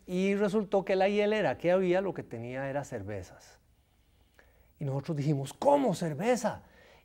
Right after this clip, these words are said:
Y el tipo, el encargado del camión dice, "Uy, no, los de la fiesta se llevaron el Gatorade".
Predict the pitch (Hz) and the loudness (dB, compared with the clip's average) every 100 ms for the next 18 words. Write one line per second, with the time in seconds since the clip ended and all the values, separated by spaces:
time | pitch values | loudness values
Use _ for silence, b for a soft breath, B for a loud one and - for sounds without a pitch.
0 | _ 185 160 143 135 135 185 185 214 226 | _ -2 0 0 -2 -2 -2 -2 2 4
1 | 220 185 170 147 143 131 139 196 214 202 | 4 4 0 0 0 2 4 4 4 0
2 | 175 190 185 175 139 127 - B B B | -2 -2 0 0 0 -4 -8 B B B
3 | - 311 311 262 214 208 220 214 190 160 | 8 12 12 12 8 6 6 6 4 2
4 | 165 139 196 220 - 247 214 220 170 151 | 0 0 2 2 4 2 4 4 4 4
5 | 190 208 196 147 151 147 135 117 110 | 4 4 2 4 2 2 -2 -6 -8